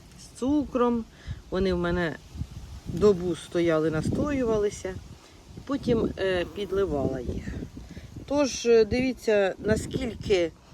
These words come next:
швидко вони почали нарощувати зелену масу, по-перше. Швидко виросли. Такі прямо зробилися цибаті, гарні стовбурці.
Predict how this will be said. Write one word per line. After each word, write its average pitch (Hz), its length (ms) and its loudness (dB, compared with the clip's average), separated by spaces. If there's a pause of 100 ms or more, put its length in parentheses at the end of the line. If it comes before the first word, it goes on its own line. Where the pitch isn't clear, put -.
(120)
швидко - 1080 -4
вони 190 220 0
почали 196 460 -2
нарощувати 180 680 -4
зелену 190 320 -4
масу, 277 460 -6 (580)
по-перше. 151 560 -6 (2000)
Швидко 247 520 2
виросли. 240 640 4 (1700)
Такі - 220 -14
прямо 170 400 -8
зробилися 160 680 -8 (1120)
цибаті, 156 680 -6 (1000)
гарні 160 300 -4
стовбурці. 156 840 -6